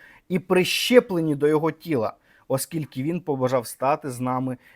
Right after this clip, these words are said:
єдиним цілим. Простими словами, завдяки нашому союзу із Ісусом Христом, Його праведність стає нашою, Його заслуги стають нашими,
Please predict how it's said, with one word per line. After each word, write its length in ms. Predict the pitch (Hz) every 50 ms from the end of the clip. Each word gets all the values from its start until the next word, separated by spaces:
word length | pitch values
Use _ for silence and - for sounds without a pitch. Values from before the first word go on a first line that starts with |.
| _ -
єдиним 480 | 123 131 123 123 120 120 120 113 107
цілим. 420 | - - - - 113 101 95 - - - _ _ _ _ _ _ _ _ _ _ _ _ _ _ _ _ _ _ _ _ _ _ _ _ _ _ _ _ _
Простими 440 | - 127 120 - - 135 123 120 113
словами, 500 | - - - 123 120 113 104 98 - - - _ _ _ _ _ _ _ _ _ _ _ _ _ _ _ -
завдяки 580 | 123 123 147 143 139 139 147 139 143 - 147
нашому 600 | 135 135 147 151 170 165 - - - 120 117 113
союзу 680 | - - - 147 131 131 143 170 175 160 131 110 117
із 360 | 117 - 127 127 120 110 110 127
Ісусом 580 | 123 120 110 - - 160 180 - - 220 208
Христом, 600 | - - 196 202 - - - - 143 127 117 101 - _ _ _ _ _ _ _ _ _ _
Його 380 | - 151 185 214 202 170 208 202
праведність 760 | - - 190 196 214 254 269 226 214 185 147 143 170 160 -
стає 360 | - - - 190 185 180 180
нашою, 720 | 160 160 160 165 160 151 135 - - - 123 110 104 101 - _ _ _ _ _ _ _ _ _ _ _ -
Його 340 | 156 202 226 202 214 233 208
заслуги 920 | 165 233 220 - - - 226 220 269 302 311 311 254 196 202 147 - - - - _
стають 520 | - - - 247 220 233 240 247 240 -
нашими, 680 | 208 214 220 226 226 202 185 - - - 131 113 113